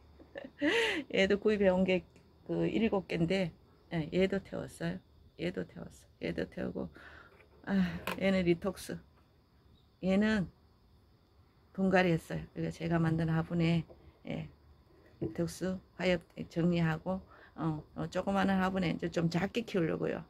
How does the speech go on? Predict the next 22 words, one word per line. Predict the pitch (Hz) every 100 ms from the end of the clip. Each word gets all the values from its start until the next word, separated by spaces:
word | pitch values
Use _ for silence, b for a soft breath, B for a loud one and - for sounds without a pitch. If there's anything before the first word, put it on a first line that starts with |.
| - -
예, | 170 - b -
될 | 214
수 | 220 220
있으면은, | - 208 202 208 226 B B B B -
어, | - - 151 _ _
작게 | - 190 -
키우려. | 190 170 - 165 - _ _ -
예, | 165 - - - -
그래야지 | 185 185 180
손목이 | 175 202 214 202 175 175 160 - b b
안 | 165 175
아프지. | 175 160 - 170 165 b b -
어, | 185
손목이 | 196 214 220 214
너무 | 165 165
아파가지고 | 170 170 165 165 160 170 170 - - _ _ _ B -
무거운 | 165 190 196
걸 | 175
많이 | 160 160 170
드니까 | 165 160 160 175 170 -
손목이 | - 185 196 202
아파요. | 160 - - -